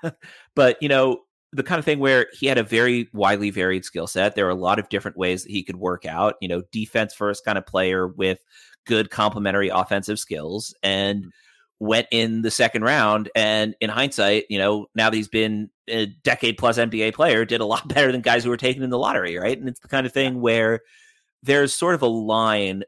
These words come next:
Speaker 1: that I'm drawing more and more towards the sides of just guys who are skilled, guys who can play,
Speaker 2: Yeah,
Speaker 1: right?
Speaker 2: guys who are good
Speaker 1: Of
Speaker 2: at basketball, <laughs> yeah.
Speaker 1: E-, exactly, you know, and
Speaker 2: Mm.
Speaker 1: especially in this year's draft class of, like,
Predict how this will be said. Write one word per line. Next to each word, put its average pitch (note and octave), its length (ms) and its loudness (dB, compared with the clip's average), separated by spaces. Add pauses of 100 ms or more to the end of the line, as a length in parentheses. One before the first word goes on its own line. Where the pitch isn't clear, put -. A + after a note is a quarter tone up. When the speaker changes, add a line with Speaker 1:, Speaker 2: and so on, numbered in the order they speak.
(140)
Speaker 1:
that G2+ 380 2 (440)
I'm C3 300 4
drawing G#2+ 580 2
more G#2+ 600 2
and G#2 360 -2
more G2+ 720 0
towards G2 500 -8
the F#2 100 -16
sides F#2 460 -2
of F2+ 260 -6
just - 340 -6 (280)
guys F#2+ 420 -6 (180)
who A2+ 140 -2
are F#2 200 -2 (100)
skilled, A2 320 0 (100)
guys F#2 180 -2
who C#3 60 -4
can A#2+ 140 -6
play, B2+ 300 2
Speaker 2:
Yeah, G2+ 80 -6 (140)
Speaker 1:
right? G2+ 140 0
Speaker 2:
guys A2 180 -8
who F#2+ 80 -6
are G2 40 0
good G2 40 2
Speaker 1:
Of G2 60 -4
Speaker 2:
at - 80 -20
basketball, F#2+ 560 -16 (100)
<laughs> - 80 -16
yeah. F3 320 -4 (140)
Speaker 1:
E-, D3 160 0 (140)
exactly, D#3+ 480 2
you C#3 100 -2
know, C3 140 4 (100)
and C#3 140 2
Speaker 2:
Mm. - 20 0
Speaker 1:
especially C#3 460 2
in A2+ 100 0
this B2 180 -4
year's A2 200 -4
draft B2 320 0
class G2 340 0
of, F#2+ 460 0
like, F#2+ 420 0